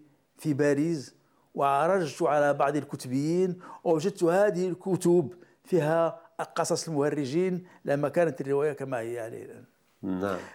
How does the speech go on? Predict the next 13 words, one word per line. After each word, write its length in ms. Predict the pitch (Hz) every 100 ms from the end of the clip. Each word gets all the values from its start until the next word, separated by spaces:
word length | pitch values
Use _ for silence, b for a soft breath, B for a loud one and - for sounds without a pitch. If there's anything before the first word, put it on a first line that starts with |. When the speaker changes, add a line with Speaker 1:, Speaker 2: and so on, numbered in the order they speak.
| B _ -
Speaker 1:
يعني 220 | 180 202
ال-، 220 | 202 185
الخلطة، 800 | 175 170 - 240 240 214 196 156
خلطة 380 | 139 190 165 160
الرواية 340 | 147 175 151
مجموعة 320 | 143 127 151 139
ديال 260 | 135 127
ال-، 760 | 123 123 117 127 131 120 143 139 - b b
مجموعة 260 | 143 151 185
توابل، 640 | - 156 147 147 120 120
فيها 260 | 110 160 139
صدف 480 | 127 143 139 127 123
وفيها، 360 | - 135 127